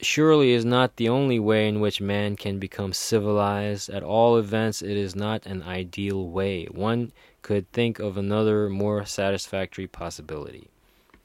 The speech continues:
Mushrooms, D M T, peyote, all kinds of stuff you can take to break out of your ego perspective, your horse bi-, blinders,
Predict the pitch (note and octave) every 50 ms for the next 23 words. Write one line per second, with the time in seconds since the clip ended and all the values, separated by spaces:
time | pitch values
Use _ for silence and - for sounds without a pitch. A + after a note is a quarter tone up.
0 | - _ _ _ _ - C3+ C#3+ D3 D3 - - - D3+ D3 C#3+ C#3+ C#3+ C#3+ C#3+
1 | C#3+ C#3+ C#3+ - - - - _ - - B2 B2+ B2+ C3 B2+ - - B2 B2+ B2+
2 | B2 A#2+ - - B2 G#2 G#2+ A#2+ B2 C3+ C3+ C3 C3 C3 C3 C3 C3+ C3 C3 B2+
3 | B2+ B2+ C3+ C3+ - - C#3 C3+ C3 B2+ - A#2+ - - - A#2+ A#2+ A#2+ A#2 A2+
4 | A2 G#2 - - G2 F#2+ F#2 F2+ - - - - - _ _ _ _ - - B2
5 | A#2 A#2 A#2 A2 _ _ _ - - - G#2 G2+ G2 G2 F#2 F2 _ _ _ _
6 | _ _ - - B2 C3 C3+ - - B2+ B2+ C3 B2+ B2+ A#2 A2 G#2+ G#2+ A2 A2
7 | - A#2 C3 C3+ B2 B2 A#2+ A2+ - - A2 - - - - A2 G#2+ - - A2+
8 | A2 G#2 G2+ G2 F#2+ F2 D#2+ - C#3 D3+ D3+ C3 - - - G#2+ G#2+ G#2+ F2+ -
9 | G#2+ A2 A2 A2 G#2+ G#2+ A2 A2+ A#2+ B2 -